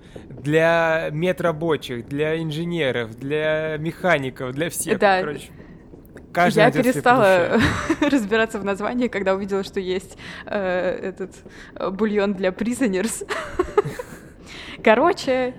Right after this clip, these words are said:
Speaker 2: метались мы, метались, выбирали, выбирали. И, э, нашли по описанию, э, книжку Пауло Коэльо "Дьявол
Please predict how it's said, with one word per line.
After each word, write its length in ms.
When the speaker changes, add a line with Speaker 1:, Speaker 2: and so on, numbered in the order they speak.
Speaker 2:
метались 600
мы, 100
метались, 560
выбирали, 380
выбирали. 540
И, 360
э, 320
нашли 680
по 200
описанию, 680
э, 260
книжку 400
Пауло 400
Коэльо 640
"Дьявол 460